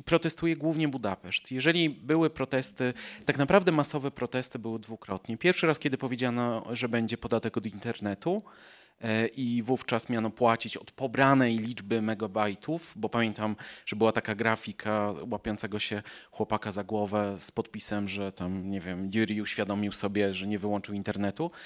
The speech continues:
Natomiast druga rzecz, która wyciągnęła ludzi na ulicę, to były zmiany w kodeksie pracy. Natomiast inne rzeczy są dość abstrakcyjne, jak sądy, wolność słowa. I wydaje mi się, że, y,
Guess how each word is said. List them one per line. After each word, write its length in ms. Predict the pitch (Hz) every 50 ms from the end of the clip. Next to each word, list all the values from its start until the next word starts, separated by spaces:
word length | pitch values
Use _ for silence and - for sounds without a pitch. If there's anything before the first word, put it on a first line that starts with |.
| - - - - - - -
Natomiast 340 | 120 117 143 147 165 143 135
druga 300 | 135 143 151 143 147 143
rzecz, 180 | 147 160 - -
która 200 | - - 147 147
wyciągnęła 440 | 139 - - 147 147 135 151 147
ludzi 240 | 147 143 143 139 147
na 100 | 151 151
ulicę, 300 | 151 156 151 151 - 160
to 80 | 156 147
były 160 | 143 151 151
zmiany 320 | - 139 139 131 131 131
w 60 | 127 -
kodeksie 400 | - 117 117 117 - - - 120 117 113 113 - _ _
pracy. 480 | - - 98 87 - - - - 90 -
Natomiast 480 | 110 123 135 - 165 175 165 - - -
inne 280 | 196 214 220 208 180 139
rzeczy 420 | 127 120 - - - 120 131 139
są 180 | - - 160 156
dość 200 | 170 165 - 170
abstrakcyjne, 680 | - - - - 170 - - - - 175 156 120 110
jak 180 | 104 101 - - - - - - - -
sądy, 460 | - - - 135 160 160 135 113 104
wolność 340 | 92 107 104 110 120 - -
słowa. 340 | - - 160 156 131 131 117 - - - - - - - - - -
I 180 | 156 151 151 147
wydaje 280 | - - - 160 170 190
mi 80 | 190 165
się, 180 | - - 160
że, 340 | 147 147 147 143 143 143 135 - - _ -
y, 220 | 123 127 120 120